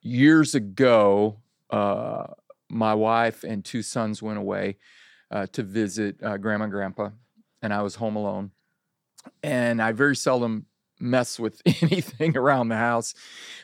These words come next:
but I started getting out the, uh, photo albums, and I was noticing something significant. It was like all these, uh, occasions, birthdays and stuff like that,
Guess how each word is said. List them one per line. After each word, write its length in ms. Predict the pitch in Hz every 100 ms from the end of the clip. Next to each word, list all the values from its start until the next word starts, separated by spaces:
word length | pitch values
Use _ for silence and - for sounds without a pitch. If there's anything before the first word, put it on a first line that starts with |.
| -
but 120 | 131
I 100 | 123
started 320 | - 170 143
getting 240 | 139 139 131
out 220 | 123 -
the, 280 | 127 110 110
uh, 80 | 104
photo 340 | 135 120 110
albums, 480 | 101 101 101 101 -
and 160 | 123
I 80 | 123
was 260 | 120 113 104
noticing 760 | 123 143 233 381 302 - 123 107
something 520 | - 120 104 104 104
significant. 840 | - 110 107 143 - 240 110 110 -
It 60 |
was 200 | 113 110
like 360 | 123 110 104 _ _ _ _ _ _ _ _ _ -
all 160 | 196
these, 400 | 220 220 180 -
uh, 300 | 117 135 120 -
occasions, 880 | 131 - 156 151 156 135 127 113 98
birthdays 680 | - 123 123 - 123 117
and 120 | 117 110
stuff 300 | - 120 123
like 180 | 117 -
that, 320 | 117 110